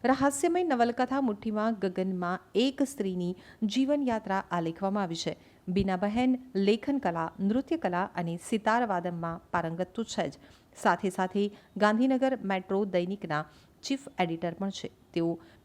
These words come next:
બીના પટેલ ફાઉન્ડેશનના સ્થાપક છે. તેઓ સમાજના જરૂરિયાતમંદ લોકોની અને ગરીબ બાળકો માટે કાર્ય કરે છે. મેનેજમેન્ટ અંગે તેમણે ઘણા સેમિનાર કર્યા છે. ટાઇમનું મેનેજમેન્ટ, કરિયરનું મેનેજમેન્ટ, પેરેન્ટિંગ એજ્યુકેશનનો અનુભવ ધરાવે છે.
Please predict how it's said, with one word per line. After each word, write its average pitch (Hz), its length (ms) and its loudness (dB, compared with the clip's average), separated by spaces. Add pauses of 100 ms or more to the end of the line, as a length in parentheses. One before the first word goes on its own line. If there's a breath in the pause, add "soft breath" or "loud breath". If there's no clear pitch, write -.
(100)
બીના 262 340 4
પટેલ 196 320 -2
ફાઉન્ડેશનના 190 680 -4
સ્થાપક 165 440 0
છે. 262 120 2 (320 soft breath)
તેઓ 302 240 2
સમાજના 220 640 0 (140)
જરૂરિયાતમંદ 185 680 0 (120)
લોકોની 185 480 -2
અને 175 160 -4 (100)
ગરીબ 240 260 2 (120)
બાળકો 180 360 -2
માટે 160 300 -6
કાર્ય 160 240 -6
કરે 190 120 -2 (100)
છે. 294 120 2 (400 soft breath)
મેનેજમેન્ટ 202 480 2 (160)
અંગે 185 220 0 (100)
તેમણે 165 260 -4 (100)
ઘણા 190 200 -2 (160)
સેમિનાર 170 360 -4 (100)
કર્યા 156 280 -6
છે. 160 100 -6 (460)
ટાઇમનું 202 320 4
મેનેજમેન્ટ, 233 560 0
કરિયરનું 175 460 -2
મેનેજમેન્ટ, 165 500 -6 (220)
પેરેન્ટિંગ 233 440 4 (160)
એજ્યુકેશનનો 180 600 -2 (160)
અનુભવ 165 340 -4
ધરાવે 156 340 -6
છે. - 120 -4